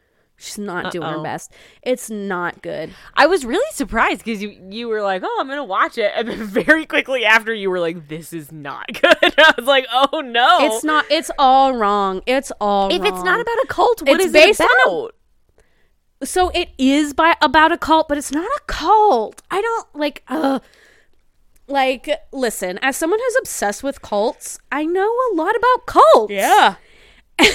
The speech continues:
Speaker 1: And they said they did their research on cult psychology, but clearly not, because it's a satanic cult, but basically it's just a church.
Speaker 2: Mm.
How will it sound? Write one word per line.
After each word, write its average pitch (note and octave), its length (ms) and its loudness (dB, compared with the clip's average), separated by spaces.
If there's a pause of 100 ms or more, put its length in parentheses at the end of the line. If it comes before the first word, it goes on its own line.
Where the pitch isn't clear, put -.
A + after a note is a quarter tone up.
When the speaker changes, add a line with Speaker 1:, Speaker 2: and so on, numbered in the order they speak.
(120)
Speaker 1:
And D4 240 2
they D#4 200 2
said D#4 420 -4
they C4+ 160 0
did G#3+ 280 -2
their G#3 180 0
research G3 500 -2
on F#3+ 200 -2
cult - 360 -6
psychology, F3+ 800 -4 (380)
but A#3+ 160 -6
clearly F4 440 -2
not, F3 640 -4 (420)
because A3 680 -2 (240)
it's B3 200 -2
a A3+ 440 2
satanic C4+ 760 -6
cult, F4 440 0
but A3+ 180 -6
basically C#4 680 -4 (200)
it's A3+ 240 -6
just C#4 300 -8
a A3 40 -4
church. G3 540 -4 (260)
Speaker 2:
Mm. D3+ 160 -20